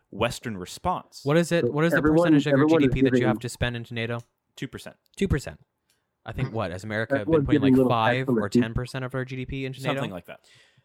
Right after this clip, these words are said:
Speaker 2: And everyone else has been
Speaker 1: But
Speaker 2: under
Speaker 1: it's not
Speaker 2: the
Speaker 1: into
Speaker 2: two percent mark?
Speaker 1: nato, it's into defense.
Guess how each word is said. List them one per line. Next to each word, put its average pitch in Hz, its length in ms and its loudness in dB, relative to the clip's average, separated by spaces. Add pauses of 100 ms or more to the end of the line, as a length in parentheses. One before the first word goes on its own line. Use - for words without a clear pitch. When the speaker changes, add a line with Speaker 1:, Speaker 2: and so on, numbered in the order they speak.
(360)
Speaker 2:
And 131 180 -6
everyone 131 320 -8
else 117 160 -8
has 120 100 -12
been 113 140 -8
Speaker 1:
But - 100 2
Speaker 2:
under - 40 2
Speaker 1:
it's 120 80 -4
not 147 160 2
Speaker 2:
the 160 80 2
Speaker 1:
into 147 120 2
Speaker 2:
two 139 80 -4
percent 123 100 0
mark? 123 160 2
Speaker 1:
nato, 98 180 0
it's 104 120 -10
into 101 160 -12
defense. 92 380 -6